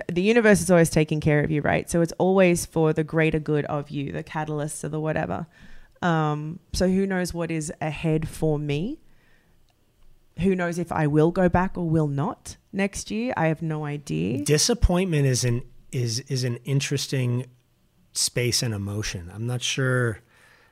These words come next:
Speaker 2: Um,
Speaker 1: It's also rejection, right? Like that feeling of rejection,
Speaker 2: Yeah,
Speaker 1: I
Speaker 2: I
Speaker 1: think
Speaker 2: mean,
Speaker 1: is
Speaker 2: what,
Speaker 1: difficult.
Speaker 2: c-,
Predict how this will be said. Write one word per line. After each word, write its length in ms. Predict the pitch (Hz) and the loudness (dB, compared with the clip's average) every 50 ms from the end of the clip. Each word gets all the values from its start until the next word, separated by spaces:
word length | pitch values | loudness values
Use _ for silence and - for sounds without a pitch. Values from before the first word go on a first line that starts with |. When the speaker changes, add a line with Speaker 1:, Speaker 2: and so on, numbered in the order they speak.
| _ _ _ | _ _ _
Speaker 2:
Um, 520 | 135 113 113 113 113 110 104 104 101 92 - | -6 -4 -2 -2 -2 -2 -2 -4 -6 -8 -8
Speaker 1:
It's 140 | - - | -10 -8
also 260 | 311 320 - - 285 202 | -6 -6 -4 -4 -4 -2
rejection, 580 | 175 170 147 - - 160 - - - 127 135 | -2 -2 2 2 2 2 2 0 -4 -4 -2
right? 220 | - 156 156 - - - - - - - - | -2 -4 -4 -4 -6 -14 -20 -20 -16 -4 -2
Like 360 | 151 147 143 - - - - - | -2 -2 -2 -4 -12 -10 -2 -2
that 160 | 151 151 - | -2 -2 -2
feeling 420 | - - 160 156 151 151 147 147 | -2 -2 -2 -2 -2 -4 -4 -6
of 140 | 143 - - | -8 -8 -8
rejection, 520 | - 151 - - - - 185 185 175 156 165 170 | -8 -8 -8 -8 -8 -8 -6 -6 -6 -2 0 2
Speaker 2:
Yeah, 140 | 170 160 | 2 2
Speaker 1:
I 60 | 160 156 | 2 4
Speaker 2:
I 0 | |
Speaker 1:
think 80 | 156 165 | 4 6
Speaker 2:
mean, 140 | 170 160 | 6 8
Speaker 1:
is 100 | 156 160 | 8 8
Speaker 2:
what, 120 | 165 185 196 | 8 8 8
Speaker 1:
difficult. 260 | - 190 160 160 - | 6 2 -2 -4 -4
Speaker 2:
c-, 300 | - - - 185 185 190 | -4 -4 -2 0 0 -2